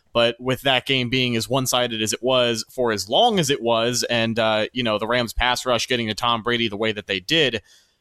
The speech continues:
missing Tristan Wirfs at all is not what you want at this point in the season. But the fact that it's not season-ending, especially after the spectacle that it was on Sunday, has gotta be a, a big breath of relief for a lot of people.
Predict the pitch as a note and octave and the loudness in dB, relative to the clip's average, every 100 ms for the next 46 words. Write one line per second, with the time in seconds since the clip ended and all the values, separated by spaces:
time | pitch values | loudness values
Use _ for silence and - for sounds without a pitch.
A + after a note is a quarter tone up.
0 | _ C3+ G3 G#3 F3+ - F#3+ - D#3 D3+ | _ 0 0 2 -2 2 0 0 0 2
1 | D#3+ - A#2+ D3+ A#2+ G#2 A2 A2+ A2+ C3 | 2 0 2 2 2 0 -2 -2 0 -2
2 | A#2+ A#2 A#2+ B2 A#2+ G#2+ A#2+ A2 - B2+ | -2 -4 -2 0 0 0 -4 -4 -4 -2
3 | A2+ A2 G2+ C3 A#2 A2 G#2 B2 B2 - | 0 -2 0 0 -2 -4 -6 -6 -4 0
4 | D3+ C#3+ C#3 B2+ C3+ C3 - B2+ A2 C#3 | 0 0 -2 0 -2 -2 -2 -2 0 0
5 | C#3+ B2 G#2+ - _ _ _ - D3+ C#3 | 0 -2 -4 -12 _ _ _ -2 0 2
6 | C3+ B2 C3 A2 - C#3+ - B2+ B2+ A2+ | 2 2 0 -2 0 -2 -2 -2 0 0
7 | A2+ F3 G3+ C#3+ A#2+ B2+ A2+ A2 A2 B2 | 2 2 2 2 0 -2 0 0 0 0
8 | A2+ G#2+ A2+ G#2+ F2+ A2+ A#2+ A#2+ C3+ G#2+ | 0 -2 -2 0 0 0 0 0 -4 0
9 | B2 - A2 G#2 G#2 - G#2 F#2+ F2 - | 0 0 -4 -2 -4 -2 -2 0 -2 -6
10 | E2 C#2 | -14 -14